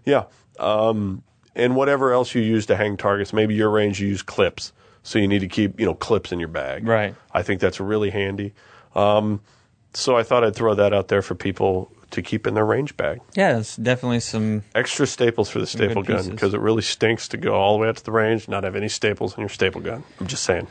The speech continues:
Speaker 2: Well, uh, I do wanna say, uh, the last show we, we talked about, uh, putting the front takedown pin in your A R.
Speaker 1: Yes, we did.
Speaker 2: Um, and I told you, and I was telling you that I was able to do that. Just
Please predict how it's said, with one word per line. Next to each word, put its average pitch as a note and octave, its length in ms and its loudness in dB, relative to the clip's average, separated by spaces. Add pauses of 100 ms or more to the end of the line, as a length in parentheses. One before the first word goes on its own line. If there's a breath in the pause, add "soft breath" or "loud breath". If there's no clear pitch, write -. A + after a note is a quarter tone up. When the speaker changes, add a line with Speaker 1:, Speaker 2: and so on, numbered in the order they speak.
(480 loud breath)
Speaker 2:
Well, D3 260 2
uh, B2 420 2 (140 loud breath)
I C3 160 2
do C3+ 180 2
wanna D#3+ 220 0
say, C#3 420 0 (400 loud breath)
uh, G#2 560 0 (420)
the G#2+ 220 -8
last B2 240 2
show B2+ 260 4
we, A#2+ 280 2
we A2+ 120 2
talked A2+ 300 2
about, A2 500 4
uh, G#2 220 4
putting A2+ 240 0
the G#2+ 80 2
front A2+ 320 0
takedown G#2+ 400 -2
pin A2 300 0 (180)
in G#2+ 140 -4
your G2 120 -2
A G#2 140 2
R. A2 300 2 (460 soft breath)
Speaker 1:
Yes, C3 220 2
we C3+ 80 2
did. A#2 220 2
Speaker 2:
Um, G#2+ 400 4
and G#2+ 100 0
I A2+ 80 4
told A2+ 380 0
you, A2 220 0
and G#2+ 80 0
I G#2 40 0
was G#2 80 -4
telling A2 180 0
you G#2+ 100 2
that G2+ 60 0
I G#2 80 4
was G#2 120 0
able G#2 160 0
to G2 80 -4
do G#2 160 -2
that. G#2 280 2
Just G#2 300 -4